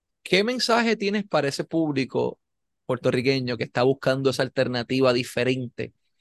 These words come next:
que tal vez lo que hay no les llama mucho la atención o lo que hay sí les gusta, pero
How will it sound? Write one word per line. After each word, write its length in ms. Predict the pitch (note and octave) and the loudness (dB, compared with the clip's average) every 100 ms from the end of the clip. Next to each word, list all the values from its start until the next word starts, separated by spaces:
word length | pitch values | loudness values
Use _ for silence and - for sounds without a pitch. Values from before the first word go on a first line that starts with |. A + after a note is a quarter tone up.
| _ _ _ | _ _ _
que 140 | B2 | -4
tal 180 | A#2+ A#2+ | 0 0
vez 100 | B2 | 2
lo 180 | C#3 C3+ | 4 4
que 200 | - B2 | 4 0
hay 260 | B2+ C3+ - | 0 -2 -6
no 180 | B2 B2 | -4 -2
les 160 | B2+ | -2
llama 300 | A#2+ B2+ B2+ | 0 -2 -2
mucho 260 | C3 C3 B2+ | -4 -2 2
la 60 | B2 | 2
atención 380 | B2 A#2 C3+ C3+ | 0 0 -2 0
o 120 | C3+ | 0
lo 140 | C3 | 0
que 140 | B2 B2+ | 0 0
hay 220 | C3+ C#3 | 0 0
sí 180 | - C3 | -4 -2
les 160 | C#3+ | -2
gusta, 480 | C3 D#3+ D3+ D3 B2 | 2 0 0 -2 -2
pero 320 | - B2+ B2 | -2 -2 -4